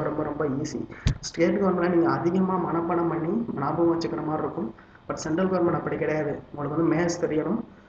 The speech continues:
ஜி கே, ஸ்டாண்டர்ட் ஜி கே கொஞ்சம் புக் இருக்கு, அதை மட்டும் நீங்க படிச்சீங்கன்னா போதும். நான் ஒரே ஒரு புக் சொல்றேன், அதை நல்லா ஞாபகம் வச்சுக்கோங்க. ஹரியந்த், ஏ ஆர் ஐ ஹெச் ஏ என் டி, ஹரியந்த் பப்ளிகேஷன்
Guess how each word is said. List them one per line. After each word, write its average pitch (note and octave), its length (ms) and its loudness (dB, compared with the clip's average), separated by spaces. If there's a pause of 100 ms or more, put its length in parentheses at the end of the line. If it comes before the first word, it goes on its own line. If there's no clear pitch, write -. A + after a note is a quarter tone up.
(240)
ஜி E3 100 6 (100)
கே, D#3+ 100 6 (360)
ஸ்டாண்டர்ட் E3+ 440 0
ஜி D#3+ 140 0
கே D#3 160 4
கொஞ்சம் D3 220 -4
புக் D3+ 220 -4
இருக்கு, E3 200 0 (240)
அதை D3 160 -6
மட்டும் E3+ 200 0
நீங்க D#3 180 0
படிச்சீங்கன்னா D3 480 -6
போதும். D#3+ 240 -2 (400)
நான் C#3+ 160 0
ஒரே D#3 200 6
ஒரு F3+ 140 2
புக் E3 240 -2
சொல்றேன், D#3 240 2
அதை D3 100 -2
நல்லா D3+ 200 -2
ஞாபகம் D#3+ 260 4
வச்சுக்கோங்க. C#3+ 360 -4 (280)
ஹரியந்த், E3 360 2 (200)
ஏ E3 40 6 (200)
ஆர் D3+ 200 0
ஐ - 120 2
ஹெச் - 320 -8
ஏ E3 40 4 (100)
என் C#3+ 140 -4
டி, C3+ 60 -2 (480)
ஹரியந்த் E3+ 380 4
பப்ளிகேஷன் E3 580 4